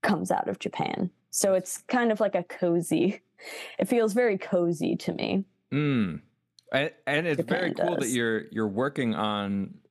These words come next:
Speaker 2: the shamisen playing, like, specifically. I,
Speaker 1: Mm-hmm.
Speaker 2: I heard about this band. I don't even remember what they're called.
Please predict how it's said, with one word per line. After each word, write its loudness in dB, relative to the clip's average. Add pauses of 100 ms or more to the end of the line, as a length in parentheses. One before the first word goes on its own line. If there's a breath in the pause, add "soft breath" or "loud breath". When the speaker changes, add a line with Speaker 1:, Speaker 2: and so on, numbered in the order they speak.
(140)
Speaker 2:
the -2
shamisen -2
playing, -2
like, -6
specifically. -4 (280 loud breath)
I, 2
Speaker 1:
Mm-hmm. 2
Speaker 2:
I -2
heard -2
about -2
this -2
band. 0
I -4
don't 0
even -4
remember -2
what -8
they're -10
called. -6